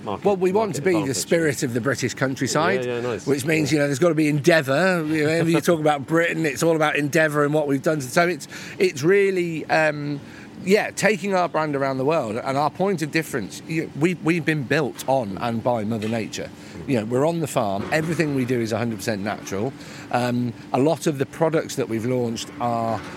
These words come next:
Speaker 2: because of ingredients that grow here on our farm. You won't find Warner's Gin making pineapple or, or, or pink grapefruit or any of those types of flavours because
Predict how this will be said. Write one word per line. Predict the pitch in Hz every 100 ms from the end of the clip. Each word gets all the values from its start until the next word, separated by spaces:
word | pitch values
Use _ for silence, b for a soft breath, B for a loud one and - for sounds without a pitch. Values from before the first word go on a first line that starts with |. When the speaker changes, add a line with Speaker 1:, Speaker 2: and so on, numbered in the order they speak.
| -
Speaker 2:
because | - - 113
of | 117 107 -
ingredients | 123 120 127 120 117 98
that | 110 110
grow | 123 110
here | 110 107
on | 98
our | 90
farm. | - 117 123 135 139 B 123
You | 135
won't | 156 170 147
find | - 160 135 131 127 - B B
Warner's | 131 135 131 113
Gin | - 131 117
making | 117 117 - 120 107
pineapple | - - 123 117 110 - 107 98 B B -
or, | 113 113 104 B B -
or, | 113 107 110
or | 113
pink | - - 131 110
grapefruit | 120 117 - 127 113 - B B
or | 120 127
any | 123
of | 117
those | 120 120 110 -
types | 104 98
of | -
flavours | 139 131 104 107
because | 131 - 135 127 117